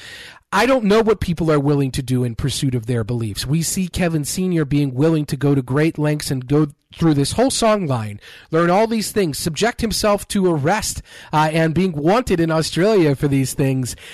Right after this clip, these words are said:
And yet this is a, a very strong thing that he believes he needs to do. When it comes to, ultimately, whether or not we have another God-level event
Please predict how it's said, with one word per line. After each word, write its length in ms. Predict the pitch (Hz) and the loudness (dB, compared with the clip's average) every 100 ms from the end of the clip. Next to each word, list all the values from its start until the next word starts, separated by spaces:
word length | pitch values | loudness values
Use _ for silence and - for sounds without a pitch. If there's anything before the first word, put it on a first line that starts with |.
| - - | -20 -4
And 260 | 180 175 175 | 0 0 2
yet 240 | 196 196 | 2 2
this 300 | 160 156 190 | 0 0 2
is 140 | 220 190 | -2 -2
a, 140 | 170 | -2
a 100 | 160 | -2
very 320 | 131 156 190 | 0 2 2
strong 340 | 180 175 160 151 | 0 0 0 0
thing 220 | 160 143 | -6 -10
that 100 | 135 | -10
he 140 | - | -12
believes 420 | 127 131 127 120 | -10 -8 -8 -10
he 240 | - - 135 | -14 -12 -12
needs 400 | 127 117 113 - | -10 -12 -14 -16
to 160 | - | -16
do. 400 | 120 151 139 98 - - - - | -10 -6 -6 -8 -16 -20 -20 -8
When 220 | 165 220 | -6 -4
it 100 | 214 | -8
comes 460 | - 269 269 247 | -8 -8 -8 -10
to, 520 | - 156 120 120 208 - | -6 -4 -4 -6 -8 -6
ultimately, 840 | 156 151 151 127 127 123 113 139 180 | -4 -4 -4 -10 -10 -10 -10 -10 -10
whether 340 | 143 156 160 | -8 -6 -4
or 60 | 160 | -6
not 240 | 151 143 | -6 -6
we 120 | 131 143 | -6 -10
have 340 | - 165 175 | -6 -6 -4
another 300 | 160 143 135 | -4 -6 -6
God-level 680 | 120 127 170 156 143 131 127 | -8 -4 -4 -4 -6 -6 -6
event 440 | 120 139 113 - | -6 -6 -8 -14